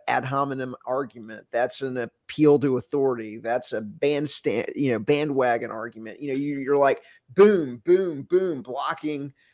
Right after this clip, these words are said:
you know, like in the, like, uh, Neo in the Matrix, just bo-, like, one right after the other. And that's easy to use if you, you know, if you have a background in logic, but if you don't, then language can be used against you and you can be chumped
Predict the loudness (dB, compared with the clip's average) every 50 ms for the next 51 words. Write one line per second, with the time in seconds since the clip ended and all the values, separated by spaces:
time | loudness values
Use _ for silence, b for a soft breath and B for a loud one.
0 | _ -12 -10 -6 -2 0 0 2 2 2 2 0 -2 -2 -4 -6 -8 -8 -8 -6
1 | -2 0 0 0 -2 _ _ -8 -4 -2 -2 0 -2 -2 -2 -2 0 4 6 8
2 | 8 6 4 0 -4 -2 -2 -2 -2 -4 -6 -10 -10 -10 -10 -8 -8 -8 -8 -8
3 | _ -4 -4 -4 -2 -2 -2 -2 -2 -2 -2 -4 -2 -2 -2 -2 -4 -6 -4 0
4 | 0 0 2 0 -2 -2 -4 -6 -10 -6 0 2 4 6 6 6 4 2 2 0
5 | -4 b b b b b b -4 -2 0 0 -2 -2 -4 -4 -2 -2 -2 -2 -4
6 | -6 -6 -6 -6 -6 -4 -4 -4 -2 0 2 2 2 2 0 -2 -8 -6 -4 -4
7 | -4 -4 -4 -4 0 2 2 2 0 -2 -4 -4 -2 0 0 0 0 -2 0 0
8 | 0 2 4 4 2 2 0 -2 0 -2 -2 -2 -4 -6 -6 -6 -6 -6 -8 -10
9 | -8 -6 -4 -2 -2 -2 0 0 -2 -2 -2 _ -4 -2 -2 -2 -4 -4 -6 -6
10 | -6 -4 -2 0 2 4 4 4 4 2 0 -4 _ _ b b b b b b
11 | b -4 -2 -2 -2 -2 -2 -4 -4 -4 0 0 0 0 0 -2 -12 _ -8 -6
12 | -6 -4 -4 -4 -2 -2 -2 -2 -2 -4 -4 -6 -4 -2 -2 -4 -4 -6 -8 -4
13 | -2 0 0 0 -2 -2 -4 -4 -4 -6 -6 -8 -10 -10 -6 -6 -6 -6 -6 -6
14 | -6 -4 -4 -4 -4 -6 _ -18